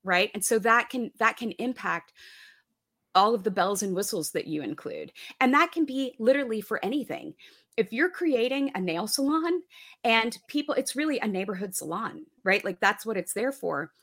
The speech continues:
You don't have to have the, um, you know, the latest, most amazing, most this and that, that costs five hundred dollars. Like,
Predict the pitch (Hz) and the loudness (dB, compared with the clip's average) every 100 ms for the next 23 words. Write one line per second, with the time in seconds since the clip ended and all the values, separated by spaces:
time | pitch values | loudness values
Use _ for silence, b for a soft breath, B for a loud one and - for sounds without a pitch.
0 | _ _ 202 233 359 381 320 - 262 294 | _ _ -4 2 4 4 0 -4 -2 -2
1 | 285 202 202 285 220 156 160 - _ _ | -2 -6 0 0 0 -2 -6 -18 _ _
2 | _ _ 180 220 220 208 196 - - 185 | _ _ -6 -2 0 0 -2 -4 -2 2
3 | 175 165 156 156 _ - _ _ 214 202 | 2 -2 -8 -10 _ -20 _ _ -2 0
4 | 190 220 214 226 247 254 240 - 226 233 | 2 2 2 6 8 8 2 2 0 2
5 | 247 226 233 233 233 220 208 220 233 233 | 0 2 2 2 0 -2 0 0 2 2
6 | 214 214 208 - 214 - 220 196 - - | 2 4 4 2 -6 -4 -2 -2 -2 -6
7 | b b _ - 233 202 214 180 247 185 | b b _ 6 6 4 -4 0 0 0
8 | 135 - 185 | -4 -4 -4